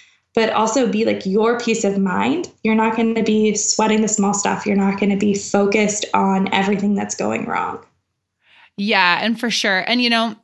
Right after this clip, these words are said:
Speaker 2: I think I, I wrote, I think I did a post on my exclusive stepmom community Instagram page the other day, and it was like, you know, talking shit about your husband's ex or your stepkid's mom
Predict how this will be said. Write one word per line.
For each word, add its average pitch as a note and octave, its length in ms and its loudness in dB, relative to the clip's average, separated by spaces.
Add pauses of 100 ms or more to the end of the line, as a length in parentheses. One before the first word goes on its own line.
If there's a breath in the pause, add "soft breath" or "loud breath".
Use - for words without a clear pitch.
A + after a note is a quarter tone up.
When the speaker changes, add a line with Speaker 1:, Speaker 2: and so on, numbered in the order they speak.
(680)
Speaker 2:
I A3+ 120 2
think C4+ 320 -2
I, A#3+ 200 0
I A3 120 -2
wrote, B3 280 -4
I A#3+ 60 -4
think E4+ 200 -6
I A4 60 -2
did A#3+ 160 -2
a G#3+ 80 0
post F#3 360 -4
on E3+ 280 -2
my E3+ 100 -2
exclusive F3 480 -4
stepmom E3 400 -4
community D#3 360 -4
Instagram D#3+ 520 -4
page D3+ 280 -6
the E3+ 60 -8
other D3+ 120 -8
day, D3+ 160 -4
and D#3 100 -6
it - 20 -8
was E3+ 140 -8
like, E3+ 140 -10
you - 340 -8
know, G#3+ 40 -2
talking E4 520 -2
shit F#3+ 560 -2
about F3 400 -2
your F3+ 100 -4
husband's D#3+ 600 -6
ex - 320 -6
or - 20 -8
your E3 80 -6
stepkid's D#3+ 540 -6
mom E3 400 -6